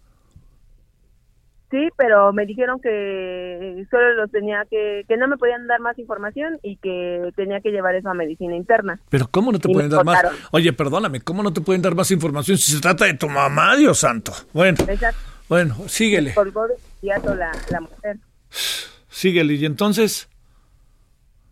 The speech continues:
Speaker 1: En ese momento yo le marco a, a mi papá, que es el que estaba también, bueno, el por ir al hospital,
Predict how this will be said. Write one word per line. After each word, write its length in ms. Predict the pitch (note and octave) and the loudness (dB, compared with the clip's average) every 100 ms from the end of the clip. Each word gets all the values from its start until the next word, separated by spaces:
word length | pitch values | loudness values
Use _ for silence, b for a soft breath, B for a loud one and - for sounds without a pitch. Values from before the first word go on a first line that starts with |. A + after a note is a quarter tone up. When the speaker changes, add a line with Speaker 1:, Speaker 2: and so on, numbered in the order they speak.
| _ _ - | _ _ -12
Speaker 1:
En 180 | G3 | -8
ese 200 | G#3 A3 | -6 -6
momento 420 | A#3+ A3+ A3+ A3 A3 | -8 -6 -4 -2 -2
yo 640 | G3+ G3+ G3 G3 F#3+ F#3+ - | -2 0 0 2 2 0 -2
le 200 | F3+ F3 | -4 -2
marco 340 | F#3 G#3+ A3 | -2 -2 -4
a, 300 | G3+ F3 D#3 - | 0 0 0 -2
a 80 | E3+ | -2
mi 140 | D#3+ | 2
papá, 420 | E3 - G#3 D4+ - | 2 4 4 4 0
que 680 | F3+ E3 D#3+ D#3 D#3 D#3 D#3 | -2 0 0 0 2 2 2
es 160 | F3 F3+ | 2 2
el 140 | F#3 | 2
que 100 | E3+ | 4
estaba 500 | E3+ F#3 F3+ E3+ E3 F3+ - - | 4 6 6 6 4 0 -6 0
también, 540 | E3+ E3+ F3 F3 F3 - - - - | 0 0 -2 -4 -4 -2 -2 -2 -2
bueno, 160 | F#3+ D#3+ | 0 0
el 100 | F3 - - | -2 -4 -2
por 180 | F3+ F3 | 0 2
ir 120 | F3 | 2
al 100 | D#3+ | 2
hospital, 480 | E3 - - A3 | 0 -4 2 2